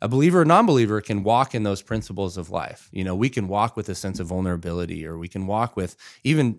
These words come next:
be forgiving to others. You know, it can bring more joy into our life. So we can experience a great level of joy, um, no matter if we're, you know, a Christian or, or not,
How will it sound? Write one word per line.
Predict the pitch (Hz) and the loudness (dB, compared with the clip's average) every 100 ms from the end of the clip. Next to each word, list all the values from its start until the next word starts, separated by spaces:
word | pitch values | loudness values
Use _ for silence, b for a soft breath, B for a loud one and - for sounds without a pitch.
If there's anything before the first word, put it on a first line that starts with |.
| - | -6
be | 101 123 | -2 -2
forgiving | - 117 95 107 120 87 87 | -2 -6 0 -2 -2 -8 -12
to | - 90 | -8 -6
others. | 92 85 64 - - | -4 -6 -10 -14 -8
You | 98 | -6
know, | 98 | -4
it | 104 | -6
can | 98 | -6
bring | 92 104 120 117 | -6 -2 0 2
more | 107 113 | 2 0
joy | 107 95 101 104 | -2 -4 -4 -4
into | 98 113 - | -4 -6 -4
our | 104 | -2
life. | 95 120 90 | -2 -2 -6
So | - | -6
we | 147 | -6
can | 180 | -2
experience | 131 - - 139 143 117 | -4 -4 -8 -2 0 0
a | 95 | -4
great | 90 107 120 127 | -8 -2 0 0
level | 110 107 101 | 0 -2 -2
of | 95 | -6
joy, | 90 95 90 104 B B B B B | -6 -4 -4 -8 B B B B B
um, | - 98 90 85 - | -4 -2 -2 -4 -6
no | 107 | -2
matter | 107 104 104 | 0 0 -2
if | - | -4
we're, | 95 90 - | -4 -4 -8
you | - | -10
know, | 95 87 | -6 -6
a | |
Christian | - 139 - 120 101 | -2 -2 -2 -4 -4
or, | 90 - | -4 -6
or | 101 | -4
not, | 92 110 156 82 82 | 0 2 2 0 -6